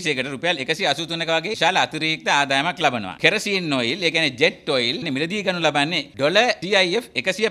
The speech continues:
පහකට බැරල් එක. කෙරසින් ඔයිල් එක මෙයාලා ඉම්පෝට් කරනවා කියන්නේ ඩොලර් එකසිය හැත්තෑකකට. ඒ අනුව අපිට පේනවා ඩොලර් හැට හයක ප්‍රමාණ අතිරික්ත ප්‍රමාණයකට තමයි මේ ගණනය කිරීම කරලා තියෙන්නේ. ඇත්තම ගණනය කිරීම අනුව ලාම්පු තෙල් ලීටරයක වියදම යන්නේ රුපියල් දෙසිය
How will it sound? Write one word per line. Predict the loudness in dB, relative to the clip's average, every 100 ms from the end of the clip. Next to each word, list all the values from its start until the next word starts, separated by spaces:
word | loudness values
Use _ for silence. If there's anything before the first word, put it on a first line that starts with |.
| 2
පහකට | 2 2 0 0
බැරල් | 2 0 -4
එක. | -8
කෙරසින් | -10 -10 -10 -10 -8 -8
ඔයිල් | -8 -10
එක | -10 -12 -10
මෙයාලා | -8 -6 -6
ඉම්පෝට් | -6 -6
කරනවා | -4 -4 -2
කියන්නේ | 0 -2 -6 -4
ඩොලර් | 0 2 0 0
එකසිය | -4 -2 0 0
හැත්තෑකකට. | -2 0 0 0 -4 -4 2
ඒ | 4 4
අනුව | 2 -2
අපිට | -2 0
පේනවා | 2 0 -2
ඩොලර් | 0 0 0 0 -2
හැට | 0 2 4
හයක | 4 4 0
ප්‍රමාණ | -2 -2 -2 -2
අතිරික්ත | -4 -8 -6 -4
ප්‍රමාණයකට | 0 2 4 4 0 -2 -2
තමයි | 0 0 -2 -2
මේ | 0
ගණනය | 0 0 -2 -4
කිරීම | -4 -4
කරලා | -2 -2 -2 0
තියෙන්නේ. | -2 0 -2 -2 -2
ඇත්තම | 0 0 2
ගණනය | 0 0 -2
කිරීම | 0 -2 0
අනුව | -2 -2 -2 2
ලාම්පු | 2 2 -2 -2
තෙල් | -2
ලීටරයක | -2 -2 -2 -2 -2 0 0 0
වියදම | -2 0 0 2
යන්නේ | 4 2 0 -2 0 -2 -4
රුපියල් | -4 0 0 0
දෙසිය | -2 -2 -2